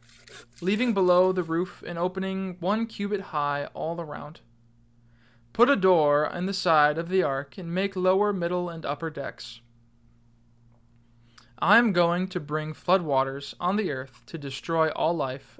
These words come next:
under the heavens, every creature that has the breath of life in it. Everything on earth will perish.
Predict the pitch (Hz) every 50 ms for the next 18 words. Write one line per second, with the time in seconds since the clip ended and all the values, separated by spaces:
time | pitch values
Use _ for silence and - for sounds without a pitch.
0 | _ - 170 170 175 170 170 165 - 147 - 147 139 160 - - - - - _
1 | _ _ _ _ _ - - 175 180 214 233 226 - - 196 185 185 - 180 165
2 | 156 147 139 143 156 170 165 - - 156 - 156 156 170 170 208 175 160 147 135
3 | 135 135 - 139 135 135 139 - _ _ _ _ _ _ _ _ _ _ _ -
4 | - - _ _ _ _ - 175 170 214 214 208 - 202 196 170 156 156 160 156
5 | 147 151 143 - - - 151 143 - - 156 160 160 139 - - - - -